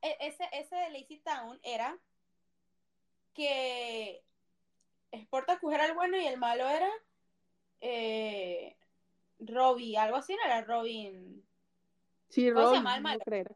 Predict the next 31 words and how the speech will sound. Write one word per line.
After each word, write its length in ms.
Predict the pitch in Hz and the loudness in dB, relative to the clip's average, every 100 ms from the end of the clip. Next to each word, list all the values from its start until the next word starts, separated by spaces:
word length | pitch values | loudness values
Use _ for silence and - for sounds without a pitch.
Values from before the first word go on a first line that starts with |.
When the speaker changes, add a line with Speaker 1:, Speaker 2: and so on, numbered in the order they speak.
| - | -16
Speaker 2:
que 60 | 220 | -16
sí. 140 | 214 _ _ _ _ - | -16 _ _ _ _ 0
Robin. 540 | 233 247 240 208 190 _ _ _ _ _ _ _ _ _ _ _ _ _ _ _ _ _ _ _ _ _ _ _ _ - - | 6 8 6 2 -8 _ _ _ _ _ _ _ _ _ _ _ _ _ _ _ _ _ _ _ _ _ _ _ _ -20 -18
Speaker 1:
¿Ese 100 | 208 | -2
Speaker 2:
Creo 120 | 214 | 2
que 60 | 262 | 4
Speaker 1:
era, 80 | 277 | 2
Speaker 2:
era 80 | 262 | 0
así. 80 | |
Speaker 1:
ese 120 | 254 392 | 0 -2
era 80 | |
el 60 | 523 | -4
nombre? 340 | 415 220 190 185 _ _ _ _ _ _ _ _ _ _ - | -8 -6 -8 -10 _ _ _ _ _ _ _ _ _ _ -8
Speaker 2:
Sí. 220 | 202 190 _ _ _ _ _ _ _ | -8 -8 _ _ _ _ _ _ _
Speaker 1:
Bueno, 300 | 233 233 294 | 0 4 8
Speaker 2:
Robbie, 100 | 262 | 8
Speaker 1:
el 40 | 247 | 6
punto 140 | 220 | 6
es 60 | 233 | 4
que 80 | 254 | 4
el 60 | 359 | 2
Speaker 2:
Robbie. 60 | |
Speaker 1:
malo. 360 | 349 311 294 403 _ _ _ _ _ _ _ _ _ _ _ _ _ _ _ _ _ _ _ _ _ _ _ _ _ _ _ _ _ _ _ _ _ - | 2 2 0 -6 _ _ _ _ _ _ _ _ _ _ _ _ _ _ _ _ _ _ _ _ _ _ _ _ _ _ _ _ _ _ _ _ _ -2
Ah, 140 | 277 269 | -2 -2
sí, 160 | 311 | -6
Robbie 260 | 254 269 277 | -2 -2 0
Speaker 2:
Ajá. 140 | 233 233 | 0 0
Speaker 1:
Rotten 220 | 220 214 | -4 -8
era, 240 | 226 190 | -6 -8
Robbie 260 | 185 196 220 | -8 -12 -6
Rotten. 440 | 247 220 214 180 | -6 -6 -12 -14